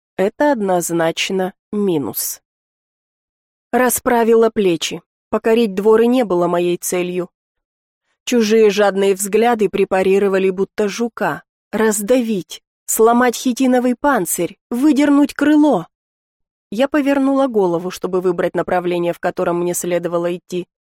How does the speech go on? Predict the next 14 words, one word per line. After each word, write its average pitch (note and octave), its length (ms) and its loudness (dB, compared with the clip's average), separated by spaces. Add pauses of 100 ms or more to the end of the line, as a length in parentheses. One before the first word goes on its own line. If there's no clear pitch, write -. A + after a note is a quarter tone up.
(600)
К - 80 -2
Лизе, C4 520 4
если G3+ 360 0
она G3+ 260 2
уже G3+ 180 2
на G3+ 140 2
месте, G3+ 540 -2 (280)
или D4 220 4
к - 100 -14
Холду, E3+ 600 -2 (460)
и A#3+ 100 2
увидела A#3+ 480 2
господина F#3+ 600 -2
Николаса. E3+ 720 -4